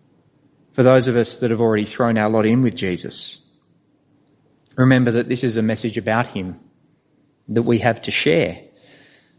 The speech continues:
Uh, God has promised to be at work, growing his kingdom, bringing people into reconciliation with him as we share this truth about who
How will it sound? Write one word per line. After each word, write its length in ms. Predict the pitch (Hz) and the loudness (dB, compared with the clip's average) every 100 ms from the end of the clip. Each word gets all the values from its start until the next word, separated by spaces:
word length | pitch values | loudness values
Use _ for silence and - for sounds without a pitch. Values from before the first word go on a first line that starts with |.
| _ _ _ _ _ - | _ _ _ _ _ -16
Uh, 120 | 156 | -12
God 200 | 131 139 | 0 2
has 120 | 131 - | 2 0
promised 460 | - 160 123 - | 0 2 2 0
to 80 | 117 | -2
be 120 | 113 | 0
at 100 | 117 | 0
work, 440 | 113 143 104 - - _ - 113 | 0 0 -2 -6 -20 _ -12 0
growing 400 | 123 127 127 127 | 4 4 2 0
his 220 | 120 - | -2 -4
kingdom, 520 | - 160 87 85 92 _ _ _ _ - | -4 -4 -4 -8 -12 _ _ _ _ 0
bringing 340 | 139 131 127 | 2 4 2
people 580 | 160 160 - 107 101 - _ _ _ _ _ _ _ _ | 0 0 0 -2 -2 -12 _ _ _ _ _ _ _ _
into 320 | - 143 127 131 | -2 0 2 2
reconciliation 960 | 131 131 123 127 113 123 147 - 113 | 2 0 -2 -2 0 0 0 -2 -4
with 220 | 101 - | -4 -4
him 280 | 175 151 98 - - - _ _ | -2 -2 -4 -14 -20 -20 _ _
as 240 | - 131 127 | -2 0 2
we 80 | 127 | 2
share 360 | - 165 170 | 2 4 4
this 220 | 143 120 | 2 -4
truth 400 | - - 226 160 | -6 -2 -2 0
about 320 | 113 110 110 - | 0 0 0 -2
who 300 | 131 131 135 | 0 2 0